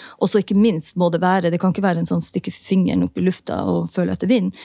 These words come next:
Det må være med følgeforskning, eh, på hva er det som faktisk virker. Vi skal jo gjøre behandling, pleie,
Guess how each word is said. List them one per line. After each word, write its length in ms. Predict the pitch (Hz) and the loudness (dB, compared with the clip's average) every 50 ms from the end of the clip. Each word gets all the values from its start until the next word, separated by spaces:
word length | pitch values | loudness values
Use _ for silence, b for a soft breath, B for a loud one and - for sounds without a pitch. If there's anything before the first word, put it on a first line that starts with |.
| B B B B | B B B B
Det 80 | - 196 | 2 2
må 80 | 202 185 | 4 4
være 380 | 190 185 196 196 175 175 175 170 | 4 2 2 0 -2 -2 -2 0
med 240 | 175 185 185 175 165 | 2 2 2 0 0
følgeforskning, 760 | - 190 190 196 202 - - 170 - - 196 180 175 - - 196 | 0 0 2 2 0 0 -4 -6 -6 -4 -2 -2 -2 -2 -2 -2
eh, 220 | 185 175 175 170 | -2 0 0 -2
på 160 | 165 - 180 | -2 -4 -4
hva 160 | - - 180 175 | -2 -2 -2 -2
er 40 | 175 | -2
det 100 | 175 160 | -2 -4
som 140 | - 170 | -4 -4
faktisk 380 | 165 180 170 - 214 - - - 196 | -4 -4 -4 -4 -4 -4 -2 0 0
virker. 300 | 269 - - - - 202 | -2 -2 -4 -6 -8 -8
Vi 60 | 190 | -6
skal 180 | 190 - 202 196 | -4 -2 0 2
jo 80 | 196 190 185 | 2 2 2
gjøre 80 | 175 165 | 0 0
behandling, 560 | 180 156 196 208 208 214 185 180 180 175 165 B B B B B - | 0 2 4 4 4 4 2 0 -2 -4 -4 B B B B B -4
pleie, 400 | - 196 196 202 202 180 175 170 | 0 2 2 2 2 0 -2 -6